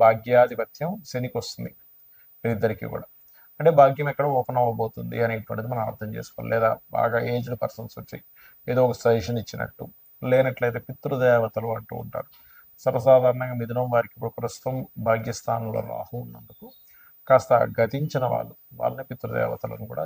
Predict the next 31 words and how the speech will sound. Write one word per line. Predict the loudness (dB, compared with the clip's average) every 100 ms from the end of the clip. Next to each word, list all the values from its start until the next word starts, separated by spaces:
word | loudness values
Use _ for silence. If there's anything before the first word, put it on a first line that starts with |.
| -10
చెప్తూ | -18 -12 -12
ఉంటారు. | -12 -2 6
వాళ్ళు | 6 6 -2 -10 _ -2
రావడం | 4 6 6 0 -6
స్వప్నంలోకి, | -14 -12 -10 -8 -10 -12 -20 _ -20 -20 -20 _
వాళ్ళు | 6 8 8 4
ఇచ్చేటువంటి | -2 0 0 -2 0 0 0 -2 -4 -2
ఏదైతే | -2 -4 -4 -6 -2
సంకేతం | -2 0 0 0 0 -2
ఉంటుందో | -4 -8 -6 -8 -8 _
దాన్ని | 2 4 2
చాలా | 2 0 -6
కీన్గా | -6 0 4 4
అబ్జర్వ్ | 2 -6 -6
చేయండి. | -10 -10
ఎప్పుడైనా | -6 -4 -4
మనకి | -6 -8
స్వప్నం | -8 -4 -4
వచ్చినప్పుడు | -4 -10 -6 -6
ఏంటంటే | -6 -8 -8 -10 _ -20 -20 _ 6
వాళ్ళు | 10 10
ఒక | 6 0
సంకేతం | -2 -2 -4 -8
ఇస్తూ | -8 -8
ఉంటారు. | -4 -4 -6 _ _ _ _ _ _ _ 4
ఆ | 4 4
సంకేతం | 0 2 0 2 -2 -2
ఇచ్చేటప్పుడు | -4 -4 -2 2
వాళ్ళు | 4 6
ఎలా | 6 6
ఉన్నారు, | 6 -2 -4